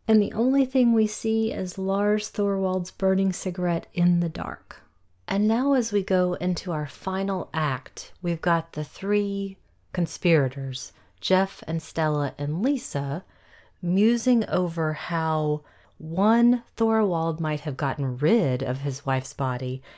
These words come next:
and what investigation and evidence they might be able to find on their own without getting Doyle involved. And before we get into how that action plays out,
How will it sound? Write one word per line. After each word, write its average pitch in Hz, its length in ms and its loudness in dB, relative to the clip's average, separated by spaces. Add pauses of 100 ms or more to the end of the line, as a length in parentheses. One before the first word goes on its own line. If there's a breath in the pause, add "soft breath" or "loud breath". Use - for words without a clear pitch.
(480 loud breath)
and 175 240 -2
what 196 500 0
investigation 190 920 -2
and 156 240 -2
evidence 175 480 0
they 143 160 -2
might 156 420 -2
be 160 220 -8
able 156 300 -2
to 143 220 -8
find 165 540 0
on 143 140 0
their 135 180 -2
own 160 400 2
without 147 380 0
getting 135 300 0
Doyle 131 380 0
involved. 123 720 -6 (240)
And 226 220 2
before 285 400 2
we 269 140 2
get 196 180 0
into 180 480 0
how 185 300 -2
that 175 160 0
action 143 560 -4
plays 143 400 0
out, 127 460 -4